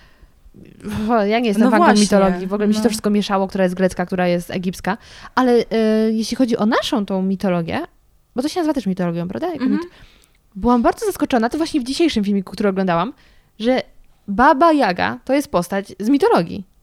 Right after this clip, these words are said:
Speaker 1: że to jest Bóg, bóstwo.
Speaker 2: A gdzie to oglądasz? U mnie?
Speaker 1: U ciebie.
Speaker 2: Naprawdę?
Speaker 1: Mówiłaś o Babie Jadze.
Speaker 2: O, jaki to był film?
Speaker 1: No chyba o mit-, czekaj, y, o, jak się nazywa? Radzi-, ra-
Speaker 2: Rodzimowierstwo?
Speaker 1: Tak,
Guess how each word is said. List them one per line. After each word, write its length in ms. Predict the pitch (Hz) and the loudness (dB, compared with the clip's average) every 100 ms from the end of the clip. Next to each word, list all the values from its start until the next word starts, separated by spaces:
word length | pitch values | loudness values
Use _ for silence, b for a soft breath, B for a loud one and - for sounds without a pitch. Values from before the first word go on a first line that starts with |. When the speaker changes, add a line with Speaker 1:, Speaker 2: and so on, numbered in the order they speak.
| _ _ _ _ | _ _ _ _
Speaker 1:
że 100 | 196 | -10
to 80 | 208 | -4
jest 120 | 294 302 | -2 0
Bóg, 280 | 277 269 - _ _ - | -2 -2 -20 _ _ -10
bóstwo. 240 | 220 - | -6 -4
Speaker 2:
A 320 | 185 214 220 196 | -2 -2 -2 -6
gdzie 260 | 214 233 | -8 -8
to 120 | 233 | -6
oglądasz? 380 | 208 202 196 208 | -6 -6 -8 -8
U 60 | 220 | -6
mnie? 120 | 247 | -4
Speaker 1:
U 20 | |
ciebie. 280 | 403 185 185 - - | -2 -2 -4 -8 -10
Speaker 2:
Naprawdę? 280 | 202 220 269 | -4 2 4
Speaker 1:
Mówiłaś 160 | 285 254 | 4 2
o 40 | 240 | 2
Babie 420 | 233 202 208 226 | 0 -2 -2 0
Jadze. 320 | 196 180 185 - _ - | 0 -4 -8 -10 _ -16
Speaker 2:
O, 120 | 240 277 | -14 -8
jaki 140 | 339 269 | -8 -6
to 80 | |
był 120 | 202 202 | -8 -10
film? 340 | - 226 269 - _ _ - - _ - - - b b b b b b b b _ - | -10 -8 -10 -14 _ _ -20 -20 _ -20 -20 -20 b b b b b b b b _ -10
Speaker 1:
No 80 | 226 | -4
chyba 160 | 359 466 349 - 135 - | 2 2 2 -8 -8 -6
o 60 | - | -4
mit-, 320 | 294 277 214 | -4 -4 -6
czekaj, 240 | - 220 - | -4 -4 -2
y, 320 | 240 233 240 226 b b - | -2 -2 -2 -6 b b -8
o, 120 | 240 240 | -8 -6
jak 120 | 302 | -8
się 100 | 339 | -4
nazywa? 300 | 330 254 240 | -4 0 -2
Radzi-, 720 | 233 220 254 226 247 262 247 - | 0 2 2 2 -2 -2 -4 -6
ra- 400 | 247 240 240 240 240 | -6 -6 -6 -6 -6
Speaker 2:
Rodzimowierstwo? 720 | 254 247 233 247 226 - 302 | -6 -6 -8 -12 -14 -8 -2
Speaker 1:
Tak, 260 | 214 - | -2 -2